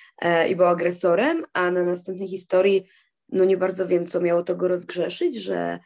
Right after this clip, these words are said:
on jest tak naprawdę ukrytym homoseksualistą i w ten sposób potrzebuje sobie, e, ulżyć, że, bo nie może pogodzić się ze swoją tożsamością. Jakby było taki bardzo dziwny dla mnie zabieg, e, opowiedzenia,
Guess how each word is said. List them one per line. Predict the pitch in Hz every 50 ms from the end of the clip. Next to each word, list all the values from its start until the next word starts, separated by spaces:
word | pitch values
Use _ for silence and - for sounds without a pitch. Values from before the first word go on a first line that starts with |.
| _ _ _ _
on | - 180
jest | 185 185 -
tak | - 180 175 -
naprawdę | 175 180 180 - 180 170 170 165 160 160 170 165 165 165 170 170 - - - _ _ _
ukrytym | - - 180 - 190 180 175 - 180 175
homoseksualistą | 180 180 165 170 - - 175 - - - 180 165 175 190 220 220 - - - 196 185 180 175 180 180 180 - - _ _ _
i | -
w | -
ten | - 185 180
sposób | 180 - - 175 170 - - - 82 -
potrzebuje | _ 185 165 - - - 82 80 - 160 - -
sobie, | 170 - - 170 170 170 160 160 156 160 156 156 - - _ - - - _ _ -
e, | - - 160 160 156 -
ulżyć, | - 180 170 175 208 220 208 220 214 190 190
że, | - 175 170 165
bo | 175 - 175
nie | 180
może | 175 170 170 170 170
pogodzić | - - - - 170 165 - 175 -
się | - - 202 175
ze | 175 170
swoją | - - - 180 165 160
tożsamością. | - - - - - 170 165 165 180 214 - - - 320 349 359 349 349 - _ _ _ _ _
Jakby | - 180 180 185 185 190 196 202 208 202 - _ _ _ _ _ _ _ _ _ _ _ _ _ _ _ _ -
było | 214 214 214
taki | 220 214 - - 190
bardzo | 202 208 208 202 208
dziwny | 185 175 196 190 208 180
dla | 170 175 175
mnie | 175 180 175 175
zabieg, | 170 170 160 165 160 165 165 - _ - - - _ -
e, | 170 - -
opowiedzenia, | - 175 - 180 170 175 170 170 175 170 175 165 165 170 170 170